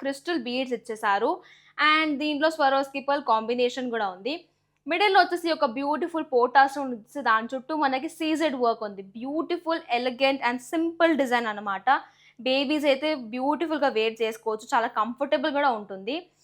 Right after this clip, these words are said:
దీనిది వెయిట్ వచ్చేసి మనకి వన్ పాయింట్ సిక్స్ గ్రామ్స్‌లోనే ఉందండి. So,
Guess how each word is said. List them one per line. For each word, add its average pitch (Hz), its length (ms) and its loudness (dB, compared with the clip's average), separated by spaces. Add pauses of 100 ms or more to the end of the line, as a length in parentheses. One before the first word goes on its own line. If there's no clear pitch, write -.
(360)
దీనిది 370 360 2
వెయిట్ 311 220 10
వచ్చేసి 285 240 -4 (100)
మనకి 262 220 -2 (140)
వన్ 262 200 4
పాయింట్ 302 260 -4
సిక్స్ - 220 -10
గ్రామ్స్‌లోనే 240 440 -2 (100)
ఉందండి. 190 380 -8
So, 233 60 -6